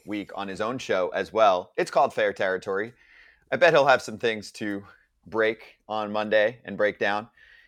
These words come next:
uh, on YouTube, on Apple Podcasts, on Spotify. And also, as you can see, there's the website link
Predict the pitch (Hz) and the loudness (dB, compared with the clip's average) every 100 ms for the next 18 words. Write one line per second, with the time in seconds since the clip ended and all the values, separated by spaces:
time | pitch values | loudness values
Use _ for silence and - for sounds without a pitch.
0 | _ _ 85 85 78 - 113 143 127 110 | _ _ -12 -10 -10 -2 0 0 -2 -6
1 | 123 131 _ _ _ _ _ _ _ 110 | -8 -10 _ _ _ _ _ _ _ -2
2 | 127 127 127 120 131 110 127 113 117 - | 0 0 -2 -2 0 0 0 -2 -2 -12
3 | 110 127 - 110 107 110 104 107 - _ | -10 -8 0 0 0 -2 -4 -6 -12 _
4 | _ _ _ - 95 101 - 104 98 101 | _ _ _ -14 -4 -4 -2 -4 -4 -6
5 | 104 95 - 101 95 - _ _ _ _ | -10 -12 -6 -6 -6 -12 _ _ _ _
6 | _ 95 98 98 101 95 - 95 90 92 | _ -8 -6 -2 -2 -2 -2 -4 -4 -8
7 | 90 - - | -10 -16 -20